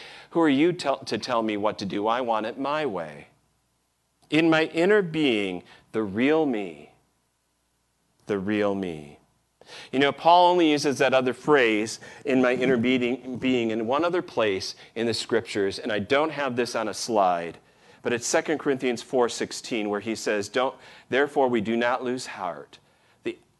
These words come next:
though outwardly we are wasting away." Let me tell ya, the wrinkles are coming, the hair's falling out. You know, outwardly, um, my body is not quite what it used to be.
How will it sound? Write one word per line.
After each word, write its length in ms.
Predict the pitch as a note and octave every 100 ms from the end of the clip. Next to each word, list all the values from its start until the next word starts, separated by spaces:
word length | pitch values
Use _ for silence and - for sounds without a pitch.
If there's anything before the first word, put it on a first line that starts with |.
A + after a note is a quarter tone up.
| _
though 300 | A2+ A#2+ A#2+ B2+
outwardly 920 | C3+ D#3+ G#3 G#3+ F3+ C3 G2 A2 - -
we 180 | A#2+ A#2
are 120 | A2
wasting 480 | G#2+ G#2+ G#2+ - A#2+
away." 460 | A#2 G2 F2 F2 - _
Let 100 | G#2+
me 120 | A2+
tell 240 | A2 D3 A#2+
ya, 240 | F#2+ F#2
the 120 | G#2+
wrinkles 400 | G2+ G#2+ G#2+ C#3
are 80 | D3
coming, 440 | C#3+ C3+ B2 B2 A#2
the 80 |
hair's 320 | G#2 G#2 G2 -
falling 360 | A2 A2+ A#2+
out. 380 | F#2+ F2 F2 - - _ - - - -
You 80 | -
know, 140 | G#2 A#2+
outwardly, 720 | A#2+ C#3+ D#3 C3 A#2+ B2 C#3 _ _ -
um, 500 | A#2 A#2 A2+ A2+ A2+ B2+
my 160 | C3+
body 340 | B2+ A#2+ A#2 A#2
is 120 | A2
not 280 | A#2+ B2+ -
quite 260 | A#2+ A#2+
what 200 | A#2 A2
it 80 | B2+
used 320 | G#2 G2 -
to 60 | F#2
be. 320 | E2+ D#2 -